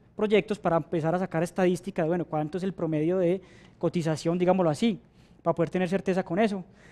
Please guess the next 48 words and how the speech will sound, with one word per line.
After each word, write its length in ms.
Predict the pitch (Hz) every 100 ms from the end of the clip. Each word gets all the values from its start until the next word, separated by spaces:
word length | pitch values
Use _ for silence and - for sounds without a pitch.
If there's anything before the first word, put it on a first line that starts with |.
| - _ _
Librerías, 680 | 160 180 180 175 190 208 214
que 100 | -
es 80 | 165
todo 140 | 202
lo 100 | 202
que 100 | 196
hemos 220 | 175 180 180
hablado 220 | 175 180
con 120 | 190
Alberto, 400 | 165 208 208 190
todo 300 | - 175 196
eso 120 | 196
se 100 | 180
carga 200 | - 165
con 140 | 190 185
librerías, 580 | 170 160 214 220 190
en 140 | 170 160
esto, 320 | 151 - 175
en 120 | 185
este 160 | 156 -
caso 160 | 190 185
ellos 120 | 185
tenían 320 | 170 165 180 - - -
mucha 260 | 185 185 196
legislación, 720 | 180 175 170 160 160 190 202 -
porque 160 | - 170
es 40 |
un 40 | 160
tema 140 | 196
ambiental, 560 | 185 165 143 190 196 190 - - - -
mucha, 640 | 165 - 185 180 180 180
em, 640 | 175 165 165 165 165 160 156 - - -
documentos 460 | 170 - 165 170
que 80 | -
han 80 | 185
realizado 400 | 185 160 160 156
ellos. 460 | 196 202 196 170 - _ _ _ _ _ _ _ _ - - - -
Y 40 |
bueno, 160 | 185 208
básicamente 380 | 202 220 190 220
el 80 | 214
proyecto 360 | 196 180 220
acaba 340 | 214 196 - 202
de 60 |
terminar, 340 | 208 190 180 208
terminó 240 | 202 185
este 220 | 165 196
año, 320 | 220 240 208